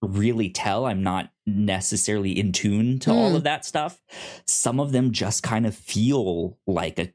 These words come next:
Speaker 1: caricature because I don't necessarily
Speaker 2: Mm.
Speaker 1: know any better. Um, but I, yeah, like, I, I, on one hand, would have liked a more serious mystery and,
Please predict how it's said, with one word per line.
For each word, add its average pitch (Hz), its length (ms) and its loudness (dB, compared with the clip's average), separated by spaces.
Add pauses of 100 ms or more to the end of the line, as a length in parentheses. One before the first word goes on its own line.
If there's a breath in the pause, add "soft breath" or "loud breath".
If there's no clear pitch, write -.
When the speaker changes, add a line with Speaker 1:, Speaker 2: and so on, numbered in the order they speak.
Speaker 1:
caricature 78 760 -4
because 92 280 0
I 92 80 -2
don't 98 240 -2
necessarily 160 560 2
Speaker 2:
Mm. 87 60 2
Speaker 1:
know 90 300 0
any 139 180 -2
better. 143 560 -2 (320 soft breath)
Um, 85 500 -2 (1000)
but 98 260 -2 (160)
I, 113 180 -2
yeah, 117 260 -2
like, 107 260 -2
I, 110 300 -2
I, 107 380 -2
on 110 160 0
one 131 160 0
hand, 104 360 0 (180 soft breath)
would 127 160 2
have 143 120 -2
liked 135 480 -4
a 104 140 2
more 92 280 0
serious 95 800 0
mystery 87 680 0 (120)
and, 85 580 -2